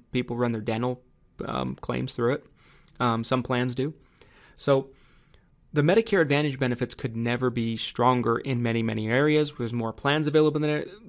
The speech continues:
available than ever, which breeds competition.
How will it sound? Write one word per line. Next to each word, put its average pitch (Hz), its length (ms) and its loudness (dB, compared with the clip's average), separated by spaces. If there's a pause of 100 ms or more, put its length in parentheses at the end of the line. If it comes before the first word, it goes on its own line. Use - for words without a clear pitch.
available 151 440 2
than 151 120 0
ever, 151 300 0 (320)
which 131 320 0
breeds 123 640 0 (100)
competition. - 840 -2